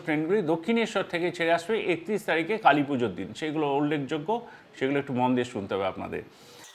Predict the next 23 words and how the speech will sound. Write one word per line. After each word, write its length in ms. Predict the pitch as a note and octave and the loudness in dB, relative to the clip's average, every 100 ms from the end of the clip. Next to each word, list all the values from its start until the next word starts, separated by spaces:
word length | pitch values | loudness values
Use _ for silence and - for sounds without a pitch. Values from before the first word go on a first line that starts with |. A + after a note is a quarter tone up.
| - - - | -20 -20 -4
নটা 560 | B2 D3+ E3 A3+ A#3 - - - - | 6 8 12 12 12 8 -2 -18 -10
চল্লিশের 460 | - F3+ G#3 G#3 A3 | 4 6 6 6 4
পরের 320 | A3 E3 G3 F#3+ | 8 8 8 6
ট্রেন 220 | F#3+ F#3 | 4 4
দক্ষিণেশ্বর 520 | F3 E3+ E3+ D#3+ D#3+ | 2 0 -2 0 0
থেকে 200 | D3+ D#3 | 0 -2
ছেড়ে 220 | C#3+ D3 D3+ | -2 4 6
আসছে 400 | D#3 - A#3+ A#3 - - A#2 | 6 2 -2 -2 -12 -10 2
নটা 320 | C3 C#3+ F3 | 4 8 8
বেজে 360 | D3+ D#3+ G#3 - - | 8 4 4 2 6
আটচল্লিশ 680 | C3 C#3 - D#3+ C#3 B2 G2+ | 8 8 4 2 2 0 -4
মিনিটে, 360 | F#2+ F2+ E2+ - - - | -6 -6 -10 -14 -20 -6
যেটি 220 | B2 C#3 | 0 2
দক্ষিণেশ্বর 680 | C3 D#3+ D#3+ G#3 G#3+ G3+ G#3+ | 4 2 2 0 2 2 0
থেকে 320 | G#3 G#3 C4 C4 | 2 2 0 2
কবি 240 | F3+ E3+ | 4 4
সুভাষের 420 | E3 D#3 D3 C#3 B2 | 2 4 4 6 2
উদ্দেশ্যে 380 | G2+ G#2 - | 0 -2 -2
যাবে। 280 | F2+ F2 F2+ - - - - - | -4 -4 -6 -12 -20 -20 -20 6
তারপরে 460 | C3 D3+ D#3+ F#3+ G3 | 12 12 12 8 6
ট্রেনটি 360 | G3+ F#3+ G3 | 6 4 4
ছাড়ছে 520 | G#3 F#3+ F#3 - B3 B3+ - - - - - - - - - - - | 6 6 6 4 0 0 -6 -20 -20 -20 -20 -20 -20 -20 -20 -20 -2
রাত্রি 540 | G#2+ C3+ C#3+ F#3+ A3 | 10 10 10 4 2